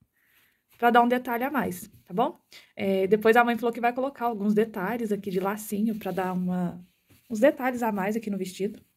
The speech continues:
Mas olha, então ficou assim o resultado dele pronto. Aí a parte das costas dele ficou assim, ó. Fiz o acabamento de botão. Aqui, como eu falei, a rendinha eu coloquei por fora, eu fiz assim, ó.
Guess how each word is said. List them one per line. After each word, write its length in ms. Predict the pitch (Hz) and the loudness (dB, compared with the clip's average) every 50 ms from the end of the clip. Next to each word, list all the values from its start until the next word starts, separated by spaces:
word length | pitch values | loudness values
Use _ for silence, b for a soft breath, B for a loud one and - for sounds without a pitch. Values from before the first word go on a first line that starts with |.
| _ _ _ | _ _ _
Mas 140 | - 180 175 | -8 -2 0
olha, 240 | 196 180 - - - _ _ _ _ _ _ _ _ _ _ _ | 0 0 0 -2 -8 _ _ _ _ _ _ _ _ _ _ _
então 140 | - 190 180 | -6 -6 -6
ficou 240 | 180 - - 202 | -6 -4 -2 -2
assim 160 | 254 262 - 269 | -2 0 0 0
o 40 | |
resultado 440 | 247 254 254 247 269 - - 214 208 | 2 2 0 0 -2 -4 -4 -4 0
dele 180 | 208 233 226 247 | 0 0 0 0
pronto. 360 | - - 196 165 - - _ _ _ _ _ _ _ _ _ _ _ _ _ _ _ _ _ _ | -4 -6 -8 -8 -8 -12 _ _ _ _ _ _ _ _ _ _ _ _ _ _ _ _ _ _
Aí 120 | - 214 214 | -6 -4 -4
a 80 | 220 | -2
parte 340 | 214 233 208 202 208 208 208 | 0 2 2 2 2 0 2
das 240 | 208 214 233 226 - | 2 2 2 0 -2
costas 400 | - 220 196 190 190 - 208 196 | -4 -2 -2 -2 -2 -4 -8 0
dele 260 | 190 208 196 185 185 | 2 2 2 2 0
ficou 300 | 185 - - - - 220 | -4 -8 -8 -4 -2 0
assim, 400 | 269 - - - - 247 330 330 | 0 -2 -2 -6 -6 -4 -2 -2
ó. 160 | 220 180 180 - - _ | -2 -2 -2 -6 -10 _
Fiz 240 | _ - 254 240 214 | _ -4 -2 0 0
o 40 | 202 | 0
acabamento 540 | 190 202 196 180 196 208 208 208 208 208 | 0 0 0 2 2 2 2 0 -2 -2
de 120 | 202 202 196 | -4 -4 0
botão. 600 | 185 220 247 277 - - 226 196 214 294 392 - _ _ _ _ _ _ _ _ | 2 2 2 2 0 -2 -2 0 0 -2 -4 -6 _ _ _ _ _ _ _ _
Aqui, 200 | - 202 - 220 | -12 -8 -6 -2
como 160 | 220 226 214 | 0 0 0
eu 60 | 214 | 2
falei, 260 | 214 220 202 202 208 | 2 2 2 2 2
a 20 | 208 | 2
rendinha 340 | 208 214 214 208 208 214 226 | 2 2 0 0 2 0 0
eu 60 | 226 | 0
coloquei 320 | - 220 202 202 - 190 | 0 -2 -2 -2 -4 -6
por 160 | 185 - 202 | -6 -6 -8
fora, 300 | 196 196 - 269 277 254 | -8 -4 -2 -2 0 0
eu 60 | 240 247 | -2 -2
fiz 200 | - - 254 247 | -4 -4 -2 -2
assim, 400 | 294 311 - - - 302 339 240 | -2 -4 -4 -6 -6 -4 -2 -2
ó. 100 | 180 | -2